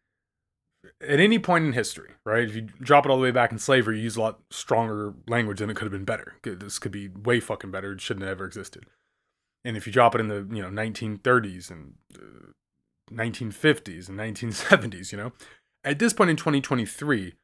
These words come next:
you can take a little bit of the edge off of it, a little bit, and say things could be better. 'Cause they've certainly gotten better, but not good enough. And so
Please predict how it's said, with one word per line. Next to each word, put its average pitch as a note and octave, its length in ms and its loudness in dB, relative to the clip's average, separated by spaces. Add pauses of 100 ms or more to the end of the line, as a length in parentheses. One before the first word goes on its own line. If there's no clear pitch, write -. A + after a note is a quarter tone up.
(680)
you C#3+ 120 -4
can C#3 140 -2
take C#3 220 0
a B2+ 60 -2
little D3 220 4
bit B2 120 0
of G#2 120 -2
the G2+ 120 -6
edge F#2+ 160 -6
off F#2+ 240 -6
of G2+ 60 -10
it, F#2+ 60 -10
a G2+ 60 -8
little C#3 220 6
bit, - 200 -12 (220)
and A#2+ 140 -6
say C3 140 4
things E3+ 260 0
could C#3+ 160 0
be A2+ 140 -4
better. G#2+ 360 -6 (960)
'Cause A#2 180 0
they've A#2+ 180 2
certainly B2 440 -2
gotten A2 460 0
better, E2+ 320 -14 (560)
but B2 160 -4
not E3+ 360 -4
good A#2+ 180 -2
enough. - 420 -18 (1080)
And A#2+ 240 -2
so A#2+ 680 2